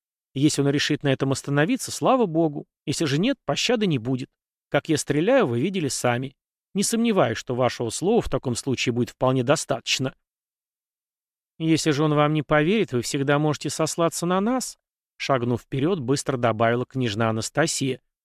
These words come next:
"И на всех тех, кто сейчас смотрит на нас из окон дома", ехидно добавила графиня Татьяна, небрежным жестом тыча пальчиком куда-то себе за спину.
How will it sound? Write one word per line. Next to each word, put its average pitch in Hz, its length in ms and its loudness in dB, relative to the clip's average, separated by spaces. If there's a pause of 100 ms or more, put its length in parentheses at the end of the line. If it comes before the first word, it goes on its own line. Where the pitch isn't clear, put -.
(880)
"И 185 140 4
на 180 160 4
всех 180 280 2
тех, 202 220 0
кто - 160 0
сейчас 180 380 0
смотрит 180 440 0
на 180 140 2
нас 180 240 2
из 170 140 2
окон 185 340 2
дома", 143 380 4 (440)
ехидно 135 500 0
добавила 120 440 2
графиня 127 480 -2
Татьяна, 151 600 0 (240)
небрежным 127 560 2
жестом 139 380 -2
тыча - 340 -4
пальчиком 135 480 -4
куда-то 120 420 0
себе 123 320 -2
за 117 160 2
спину. 127 500 -4